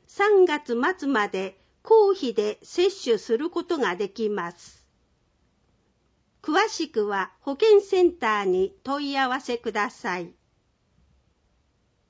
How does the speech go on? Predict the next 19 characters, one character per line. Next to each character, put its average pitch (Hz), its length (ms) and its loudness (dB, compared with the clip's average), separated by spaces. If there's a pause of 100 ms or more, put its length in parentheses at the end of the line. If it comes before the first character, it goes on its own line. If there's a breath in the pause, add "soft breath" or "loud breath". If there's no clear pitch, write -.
(340)
二、 226 360 0 (800)
高 415 480 2
齢 359 380 0
者。 214 480 -6 (1300)
高 427 380 2
齢 339 320 -2
者 202 400 -4
肺 349 220 -2 (320)
炎 370 120 6
球 294 320 -4
菌 208 440 -2 (180)
予 233 200 -2
防 403 280 0
接 392 240 -2
種 294 320 -6
に 226 200 0
つ - 180 -12
い 233 220 -6
て、 185 480 -10